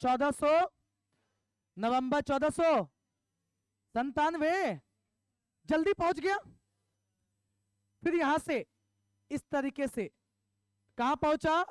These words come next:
मलिंदी। अरे कहां, कहां पहुंच गया?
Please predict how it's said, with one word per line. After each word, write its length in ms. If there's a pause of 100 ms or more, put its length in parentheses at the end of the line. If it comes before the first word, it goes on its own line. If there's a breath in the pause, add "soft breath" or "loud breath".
मलिंदी। 760 (880)
अरे 140
कहां, 480 (1120)
कहां 160
पहुंच 220
गया? 240